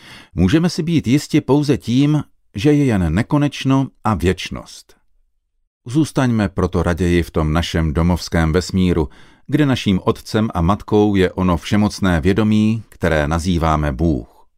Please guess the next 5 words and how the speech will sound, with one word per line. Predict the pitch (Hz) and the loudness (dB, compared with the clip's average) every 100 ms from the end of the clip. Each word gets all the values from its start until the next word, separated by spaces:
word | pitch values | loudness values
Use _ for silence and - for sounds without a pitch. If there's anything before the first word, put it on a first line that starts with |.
| _ | _
Stvořitel. | - 151 143 85 71 - 57 - _ _ _ _ _ _ _ _ _ | -8 -2 0 -2 -8 -12 -16 -18 _ _ _ _ _ _ _ _ _
Vytvořil | 82 95 - 156 165 135 | -4 -2 0 0 0 0
vícedimenzionální | 92 139 - 160 147 143 143 127 139 139 135 135 135 131 | 0 -2 -2 0 2 2 0 0 0 2 2 2 2 2
nekonečný | 98 - 120 117 - 110 98 | 2 2 0 0 0 2 2
vesmír | 92 - 76 64 | 0 -2 -6 -6